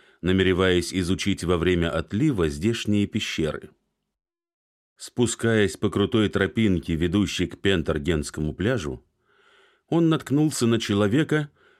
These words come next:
который с видом крайнего отчаяния сидел под нависающей каменной глыбой. Руки его вяло свисали с коленей,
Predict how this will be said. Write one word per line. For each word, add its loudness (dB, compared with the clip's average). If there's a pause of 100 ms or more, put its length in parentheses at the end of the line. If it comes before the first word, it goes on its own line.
(120)
который 2
с -6
видом 2
крайнего 4
отчаяния 2
сидел 0
под 0
нависающей 0
каменной 0
глыбой. -2 (1000)
Руки 0
его 0
вяло 0
свисали -2
с -8
коленей, -4